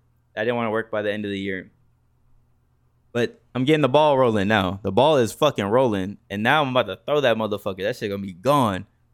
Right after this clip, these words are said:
Next year, I am not working. I'm working for me. That's who I'm working for. Me. Everything's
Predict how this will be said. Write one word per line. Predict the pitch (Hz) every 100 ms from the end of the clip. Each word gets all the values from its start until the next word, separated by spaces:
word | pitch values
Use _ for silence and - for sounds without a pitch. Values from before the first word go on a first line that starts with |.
| _ 117
Next | 160 -
year, | 180 190 180
I | 117
am | 110 95
not | 104 131 110
working. | 139 143 120
I'm | 95
working | 127 135 117
for | 101
me. | 101 135 101 101 _ -
That's | 113
who | -
I'm | 127
working | 127 123 110
for. | 104 92
Me. | 95 123 120 95 -
Everything's | 110 135 131 -